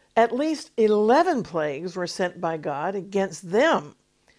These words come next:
because of their unbelief. And nine out of the eleven plagues in the wilderness were tragically the result of their misuse of the tongue, griping, fretting, murmuring, and complaining.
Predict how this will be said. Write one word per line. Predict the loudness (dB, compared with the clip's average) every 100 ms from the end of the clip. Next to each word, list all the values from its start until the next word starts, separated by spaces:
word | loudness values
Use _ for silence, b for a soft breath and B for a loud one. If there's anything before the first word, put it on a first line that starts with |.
| b b b
because | -10 -4 -2
of | -4 -6
their | -4 -4
unbelief. | -4 -4 -4 0 2 0 -2 -16 _ _ _ _ _ _ _ _ _ -12
And | -10
nine | -6 -6 -4 -4 -4
out | -4 -4
of | -4
the | -4
eleven | -4 0 -2 -2
plagues | -6 -2 -2 -2 -6 -10
in |
the | -8
wilderness | -6 -6 -6 -10 -12 -10 -12 -16 b b b b b
were | -4 -4
tragically | -6 -8 -2 0 2 0 -4 -6 -6
the | -4
result | -4 -2 2 0 -2 -8
of | -6 -4
their | -4 -4 -6 b b
misuse | -4 2 2 0 -8 -4 -4 -8 -8
of | -8 -4
the | -8
tongue, | -6 -8 -6 -8 -14 -20 _ _ _ _ _ _ _
griping, | -2 2 4 4 2 -2 -2 -6 -10
fretting, | -16 -4 2 2 2 -4 -8 -12 _ _ _ _ _ _
murmuring, | 0 4 4 4 2 0 -4
and | -4 -4
complaining. | -8 -8 -6 -6 -8 -16